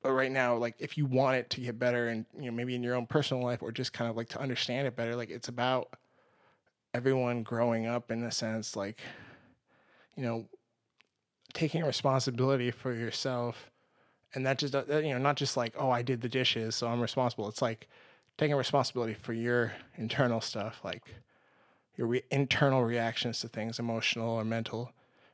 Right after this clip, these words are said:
like, how you treat others inside your head, like, 'cause everything starts within oneself, and, like, you know, humbling yourself to things that you can't control, and, like,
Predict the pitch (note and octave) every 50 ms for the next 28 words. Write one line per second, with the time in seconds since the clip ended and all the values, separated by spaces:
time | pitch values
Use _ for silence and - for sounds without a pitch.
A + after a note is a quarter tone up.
0 | _ _ - A2+ A2+ - - - C#3+ B2+ C3 C3 B2+ A#2+ A#2 - - - - B2
1 | B2 - A2+ A#2 A#2 A#2 A2+ A2+ G#2+ A2+ A#2+ - - - A#2+ A#2+ A#2+ A#2+ A#2 G#2+
2 | G#2+ - - A#2+ A#2 A2 A2 A#2 B2+ A#2 - - D#3 D3+ C#3+ E3 F3+ E3+ D#3 C3+
3 | - - C#3 C#3 B2+ - - B2+ - A#2+ A#2 A#2 A#2 A2 - - - A2 G#2+ A2
4 | B2 - - - - _ _ _ _ _ _ _ _ _ _ _ _ - B2+ A#2+
5 | A#2+ A#2 A2 - _ _ _ _ _ _ _ _ _ _ _ _ _ - - B2+
6 | A2+ - - - D3+ C#3 C#3+ C#3 C3+ C3 A#2+ A#2 - - A#2+ A#2 A#2 - - -
7 | - C#3 A#2+ G#2+ G#2+ - - - - - - - - _ _ _ _ _ _ _
8 | _ _ _ _ _ _ _ _ - C#3+ D3 C#3+ B2+ B2+ B2+ C3+ C3+ - - -
9 | B2 A2+ - - - A2+ - - C3+ A#2+ A#2 G#2 A2 A#2+ A#2 - - - - -
10 | - - C#3+ B2+ B2 A#2+ A2+ -